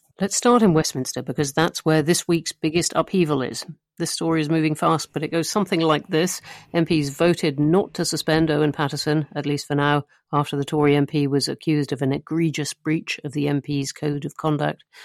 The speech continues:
But the government has, about an hour ago, U-turned.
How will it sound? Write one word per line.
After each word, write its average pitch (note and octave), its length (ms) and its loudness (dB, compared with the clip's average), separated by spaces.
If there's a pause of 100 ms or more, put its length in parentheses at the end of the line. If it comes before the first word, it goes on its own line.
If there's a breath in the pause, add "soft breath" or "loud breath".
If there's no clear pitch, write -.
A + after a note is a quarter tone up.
(180 loud breath)
But - 120 -6
the E3 40 -2
government D#3+ 340 2
has, D#3+ 340 0
about C#3 180 -4
an C3+ 80 -6
hour B2+ 220 -6
ago, B2+ 300 -4 (140)
U-turned. C#3 520 -4